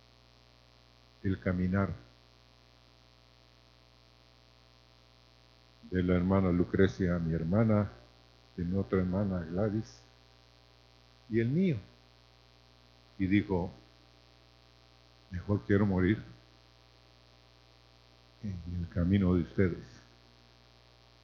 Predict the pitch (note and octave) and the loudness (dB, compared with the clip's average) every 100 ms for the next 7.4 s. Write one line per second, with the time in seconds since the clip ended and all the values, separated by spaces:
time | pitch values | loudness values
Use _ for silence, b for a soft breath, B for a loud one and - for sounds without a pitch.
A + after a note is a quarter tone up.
0 | - - - - - - - - G2 A#2 | -20 -20 -20 -20 -20 -20 -16 -2 0 4
1 | A2+ A2 A2+ C3+ B2 A2 G2 F2 E2+ - | 4 6 6 4 4 2 2 2 0 -6
2 | - E2+ F#2 - F2 - G2+ A2+ A2+ A#2 | -6 -2 -2 -2 -4 2 4 6 4 0
3 | - - - - - - - - - - | -6 -18 -20 -20 -20 -20 -20 -20 -20 -20
4 | - - - - - - - - - - | -20 -20 -20 -20 -20 -20 -20 -20 -20 -20
5 | - - F#2+ - G2 F#2+ A2+ A#2 G#2 F2+ | -20 -8 -6 -2 0 4 6 6 2 0
6 | E2+ F2 - A#2+ G#2 G2+ F#2+ G#2 G2 F2+ | -6 -8 -10 -2 0 0 0 0 0 -2
7 | F2 E2+ A2 | -4 0 2